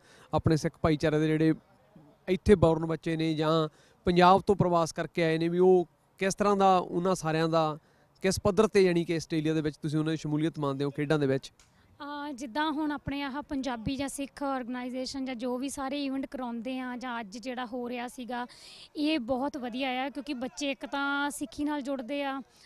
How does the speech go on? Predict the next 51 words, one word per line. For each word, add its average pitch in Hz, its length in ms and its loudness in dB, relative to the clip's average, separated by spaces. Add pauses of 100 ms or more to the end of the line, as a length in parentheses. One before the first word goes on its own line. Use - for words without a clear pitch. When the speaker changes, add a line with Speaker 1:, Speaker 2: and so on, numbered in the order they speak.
(120)
Speaker 2:
ਦੂਜਾ 269 440 -2
ਉਹ 285 560 -2 (140)
ਇਸੇ 277 260 -6
ਚੀਜ਼ 277 180 -6
ਨੂੰ 277 120 -2
ਲੈ 247 180 -4
ਕੇ 277 160 -10 (100)
ਅੱਗੇ 277 480 -4
ਆਪਣਾ 262 540 -6
ਕੋਈ 285 120 -4
ਫਿਊਚਰ 269 460 -6
ਦੇਖ 247 220 -8
ਸਕਦੇ 247 420 -10
ਆ, 254 60 -6
ਭਵਿੱਖ 262 380 -8
ਦੇਖ 240 220 -10
ਸਕਦੇ 240 360 -8
ਆ 269 60 -6
ਕਿ 277 100 -10
ਜਿਹਦੇ 247 280 -6
ਵਿੱਚ 277 240 -8
ਜਿੱਦਾਂ 240 320 -10 (340)
ਪਾਰਟੀਕੂਲਰ 277 440 -6
ਕੋਈ 285 180 -6
ਇੱਕ - 240 -10
ਸਪੋਰਟ 277 440 -4
ਨੂੰ 277 220 -2
ਹੀ 311 240 0
ਚੁਣਨ। 269 340 -6 (320)
ਜਿੱਦਾਂ 277 240 -4
ਆਪਣੇ 285 260 -6
ਕੀ 277 160 -6
ਹੋ 311 140 -4
ਜਾਂਦਾ 262 240 -8
ਹੈ, 269 100 -8
ਆਪਣੇ 269 260 -8
ਕਹਿੰਦੇ 262 280 -8
ਆ 269 80 -6
ਕਿ 285 140 -10
"ਤੂੰ 277 240 -8
ਆਹ 262 160 -8
ਵੀ 302 100 -4
ਗੇਮ 269 240 -6
ਕਰ 269 200 -10
ਲਾ, 262 180 -8
ਆਹ 254 200 -10
ਵੀ 302 120 -6
ਕਰ 277 220 -12
ਲਾ", 254 160 -10
ਜਿੱਦਾਂ 277 280 -8 (380)
ਚਾਰ 269 220 -2